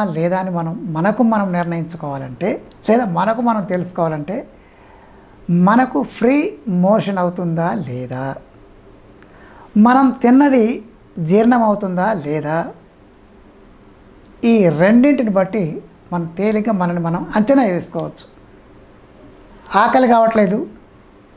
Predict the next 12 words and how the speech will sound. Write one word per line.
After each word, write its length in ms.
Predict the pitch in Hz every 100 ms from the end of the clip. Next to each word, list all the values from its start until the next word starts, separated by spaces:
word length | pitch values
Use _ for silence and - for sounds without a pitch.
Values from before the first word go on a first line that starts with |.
| - -
తిన్నది 300 | 226 247 247 202
జీర్ణం 280 | 226 233 240
కావటం 260 | 220 208 208 196
లేదు, 180 | 190 208 - - - _ _ - - - -
కడుపులో 360 | 214 233 269 262 202 - - _ _
తిక్క 220 | - 220 220
తిక్కగా, 320 | 220 214 196 208 208
పిచ్చి 220 | 214 214
పిచ్చిగా, 380 | 220 214 214 208 - - - - _ - - - - - - 214
లేదా 240 | 208 220 196 180 -
తలనొప్పి, 540 | 202 214 220 208 220 240 - - - - -
అజీర్తి, 440 | 190 220 226 220